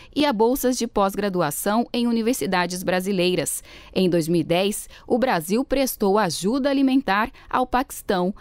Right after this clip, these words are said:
quando enchentes assolaram o país. O embaixador do Iraque também entregou sua credencial a Michel Temer. O Iraque é um importante destino das exportações dos produtos brasileiros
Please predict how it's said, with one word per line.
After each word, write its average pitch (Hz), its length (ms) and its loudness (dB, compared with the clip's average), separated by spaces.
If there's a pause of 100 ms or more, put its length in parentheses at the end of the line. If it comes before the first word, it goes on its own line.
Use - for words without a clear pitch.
(160)
quando 180 280 2
enchentes 226 600 0
assolaram 180 680 0
o - 40 -4
país. 180 640 -2 (540)
O - 80 4
embaixador 247 540 4
do 240 140 2
Iraque 247 340 0
também 247 460 4
entregou 220 440 4
sua 214 160 -2
credencial 190 720 2
a 196 40 0
Michel 180 340 0
Temer. 185 500 0 (300)
O 170 80 4
Iraque 185 400 2
é 185 40 2
um 190 40 0
importante 240 720 2
destino 220 460 0
das 202 160 0
exportações 202 680 -2
dos 202 120 -2
produtos 175 420 -2
brasileiros 175 800 -2